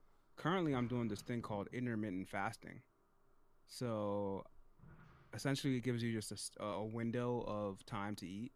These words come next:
but for the rest of the day you don't eat. Right now, I have not eaten all day. I've been up since about nine A M, so I haven't eaten anything. I'm, I, like, gum and water is pretty much all I, I'm allowed to eat.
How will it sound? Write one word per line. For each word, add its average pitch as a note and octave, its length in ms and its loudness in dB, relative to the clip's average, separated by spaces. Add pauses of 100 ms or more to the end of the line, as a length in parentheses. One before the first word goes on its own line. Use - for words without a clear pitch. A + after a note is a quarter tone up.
(100)
but G2+ 220 -2
for - 140 -8
the G2+ 80 -2
rest G2+ 240 -2
of G#2 100 -4
the F#2+ 80 -4
day G2 120 0
you G#2+ 160 -4
don't F#2 220 -8
eat. - 200 -12 (920)
Right G#2 160 0
now, B2 460 4
I G#2 180 2
have G#2 240 0
not G#2 260 0 (120)
eaten G#2+ 280 -2 (100)
all G2+ 200 2
day. G2 340 -2
I've F#2+ 120 -6
been G2+ 120 -2
up F#2+ 140 -4
since G2 260 -6
about G2 280 -6
nine G#2 480 -4
A G2 220 -2
M, B2+ 320 -2
so - 120 -4
I G#2 60 2
haven't G#2 180 0
eaten G2 180 -2
anything. G2 500 -6 (140)
I'm, F#2+ 360 -6
I, F2 160 -8 (280)
like, - 140 -16 (140)
gum A#2+ 320 4
and A2 180 2
water F#2+ 440 0
is F2+ 100 -12
pretty G#2+ 180 -6
much F#2+ 260 -6
all G2+ 220 0
I, G2 220 0
I'm F#2+ 140 -6
allowed F#2 340 -6
to F#2+ 120 -10
eat. F2+ 280 -8